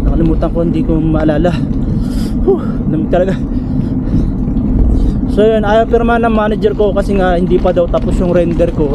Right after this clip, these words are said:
Eh, meron na nga akong flight. So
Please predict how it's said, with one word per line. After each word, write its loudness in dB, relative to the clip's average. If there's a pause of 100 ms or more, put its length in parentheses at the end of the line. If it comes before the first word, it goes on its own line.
Eh, 2 (640)
meron 2
na 0
nga 2
akong -2
flight. 0 (3000)
So 2